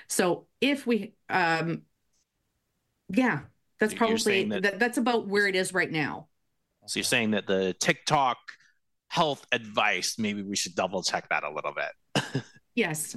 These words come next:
Speaker 1: always. Please, please. I mean, it's fun to, to listen in and to hear what people are doing and what they're, you know,
Speaker 2: Mm-hmm.
Speaker 1: trying. But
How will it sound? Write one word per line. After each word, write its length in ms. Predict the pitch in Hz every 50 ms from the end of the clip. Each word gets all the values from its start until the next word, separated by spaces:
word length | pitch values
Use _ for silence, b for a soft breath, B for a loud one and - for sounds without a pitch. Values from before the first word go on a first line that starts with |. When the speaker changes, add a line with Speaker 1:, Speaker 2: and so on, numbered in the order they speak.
| -
Speaker 1:
always. 440 | - 220 226 214 185 156 151 151 156
Please, 680 | - _ - - - - 311 285 254 208 160 - 156 -
please. 380 | - _ - 220 175 151 143
I 80 | 190 190
mean, 180 | 202 202 208 214
it's 220 | 220 220 220 -
fun 320 | - - 233 226 226 226
to, 240 | 220 - 226 202 202 190
to 160 | - - 202 190
listen 380 | 190 196 202 196 196 208 190 180
in 100 | 180 180
and 160 | 175 175 170
to 220 | - 175 165 160
hear 160 | 156 175 175
what 140 | 170 170 160
people 280 | - 180 165 170 175 165
are 100 | 160 156
doing 400 | 151 151 156 160 156 160 156 156
and 80 | 156
what 160 | 156 156 151 151
they're, 300 | 156 147 147 147 147 151 B B B B B B B B
you 80 | 208
know, 80 | 202 170 185
Speaker 2:
Mm-hmm. 40 |
Speaker 1:
trying. 640 | 175 - - 247 247 254 233 202 170 165 160 160 156
But 280 | 156 170 156 151 147